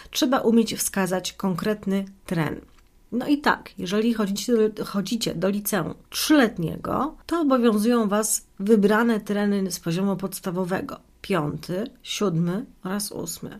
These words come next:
W szkole średniej realizujecie ten materiał dalej, w klasie pierwszej poznajecie inne treny. Jak gdybym miała wskazywać na konkretne treny poza piątym, siódmym i ósmym,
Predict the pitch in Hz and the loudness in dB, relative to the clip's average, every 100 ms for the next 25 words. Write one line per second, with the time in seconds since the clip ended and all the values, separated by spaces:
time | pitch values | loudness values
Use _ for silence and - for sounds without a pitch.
0 | - - 190 339 339 277 - 277 247 254 | -12 -6 0 4 6 6 6 4 4 4
1 | 254 220 214 202 190 220 240 240 220 202 | 4 6 6 4 2 2 2 0 0 2
2 | 202 165 185 214 202 202 196 190 165 160 | 2 0 -2 0 0 0 -2 -2 0 0
3 | 160 165 214 254 247 240 - 226 - 226 | 0 0 2 2 0 -2 -2 -2 -2 -6
4 | 202 208 202 214 196 175 170 170 170 - | -4 -4 -2 -6 -4 -4 -2 -2 -4 -4
5 | - 190 165 151 165 - - - - - | -4 0 0 0 -4 -8 -10 -10 -14 -10
6 | 247 294 262 226 214 190 262 320 214 - | 0 4 4 6 8 8 4 4 2 0
7 | 208 185 254 226 185 - - 190 170 185 | -2 0 0 0 -2 -2 -2 -2 -2 -4
8 | 170 277 277 185 170 190 185 170 165 160 | 0 -2 0 -4 -2 -2 0 0 -2 -2
9 | 165 - 214 254 233 180 170 202 202 185 | -4 -2 -2 0 0 -2 -2 -2 -2 -4
10 | - - 269 - 226 208 | -8 -4 0 2 2 0